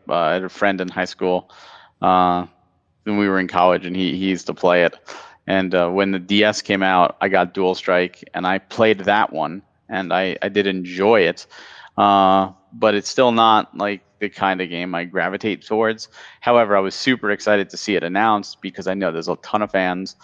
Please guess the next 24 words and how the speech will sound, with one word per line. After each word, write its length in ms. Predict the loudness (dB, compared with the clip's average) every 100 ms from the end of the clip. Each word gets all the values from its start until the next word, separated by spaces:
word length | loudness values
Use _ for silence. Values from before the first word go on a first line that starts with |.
| -20 _ -2
that, 400 | 2 2 2 -2 -2
uh, 340 | 2 2 0
wanted 360 | 0 0 0 -2
to 200 | -6 -8
see 200 | -4 0
it. 160 | -2 -2 _ _ -6
And 360 | -2 0 0
it's 120 | -4 -2
one 160 | -2
of 60 | 2
those, 380 | 4 4 0 -6 -20 -6
one 100 | 0
of 40 | 2
my 100 | 2
predictions, 460 | 2 0 0 -2
actually, 400 | 0 0 -2 0
a 60 | 0
dormant 380 | 2 2 2 2
R-, 200 | 2 0 0
uh, 160 | 2
I 180 | 4 2
P 300 | 2 2 4
coming 360 | 4 0 0 2
back 420 | 2 2 0 -6